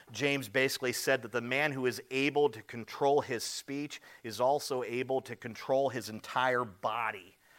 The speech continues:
What he's illustrating for us here is just how powerful the tongue is. It's simple logic. If a guy can control his tongue, he can keep the rest of himself in check.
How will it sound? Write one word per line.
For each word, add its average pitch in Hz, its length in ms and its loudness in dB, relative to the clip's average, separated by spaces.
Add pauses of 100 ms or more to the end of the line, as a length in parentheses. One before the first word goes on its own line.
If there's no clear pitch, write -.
(140)
What 160 140 6
he's 143 140 2
illustrating 139 520 2
for 113 180 -8
us 107 100 -4
here 113 200 -4
is 101 180 -6
just 131 320 -2
how 107 220 -6 (100)
powerful 113 640 -4
the 104 140 -10
tongue 104 400 -10
is. 95 360 -14 (840)
It's - 160 -6
simple 147 360 2
logic. 127 420 4
If 107 100 -8
a 113 60 -2
guy 123 300 0
can 117 180 -12
control 117 460 -4
his 104 100 -8
tongue, 127 240 -4
he 131 140 -8
can 101 160 -16
keep 131 200 -12
the 101 120 -6
rest 117 320 -4
of 95 80 -12
himself 101 480 -10
in 95 100 -16
check. - 400 -14